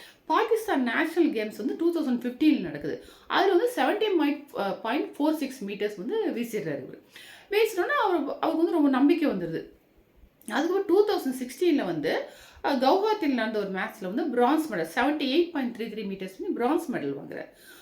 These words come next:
அப்புறம் டூ தௌசண்ட் எயிட்டீன்ல வந்து ஏசியன் கேம்ஸ்லயும் வந்து பிரான்ஸ் மெடல் வாங்குறாரு. அப்போ வந்து எயிட்டி மீட்டர்ஸ் வீசியிருக்கிறாரு.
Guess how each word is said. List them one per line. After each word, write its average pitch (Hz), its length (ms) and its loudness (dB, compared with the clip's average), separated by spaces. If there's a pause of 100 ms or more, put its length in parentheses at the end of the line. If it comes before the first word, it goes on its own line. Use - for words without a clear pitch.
(100)
அப்புறம் 480 300 2
டூ 392 200 2
தௌசண்ட் 381 220 0
எயிட்டீன்ல 294 480 2
வந்து 208 340 -4
ஏசியன் 320 460 4
கேம்ஸ்லயும் 202 340 -6
வந்து 226 280 -4 (180)
பிரான்ஸ் 233 340 0
மெடல் 156 240 -4
வாங்குறாரு. 135 240 -6
அப்போ - 280 -2
வந்து 320 280 0 (220)
எயிட்டி 370 360 6
மீட்டர்ஸ் 240 320 0
வீசியிருக்கிறாரு. - 600 -10